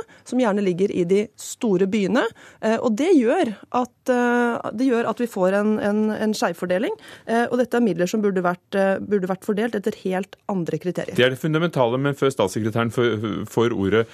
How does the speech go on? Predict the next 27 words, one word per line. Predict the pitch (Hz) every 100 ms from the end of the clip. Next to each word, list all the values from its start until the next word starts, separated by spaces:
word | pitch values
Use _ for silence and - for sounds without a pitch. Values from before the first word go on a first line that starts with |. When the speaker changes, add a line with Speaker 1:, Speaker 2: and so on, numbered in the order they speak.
| -
Speaker 2:
hadde | 117 117 120
du | 117
vært | 117
fornøyd | - 127 110 98 117 147
hvis | 139
du | 131
hadde | 123
fått | 127 -
flere | 113 95 82 92
givere | 104 101 95 101
på | 110
banen? | 104 104 160 226 - -
For | 143
da | 120
hadde | 113
du | 120
tenkt | 120 104 92
at | 98 -
ja, | 107 107
ja, | 120 90
men | 95
det | 101
kommer | 104 82
inn | 82
flere | 85 80
penger | 92 82
i? | 117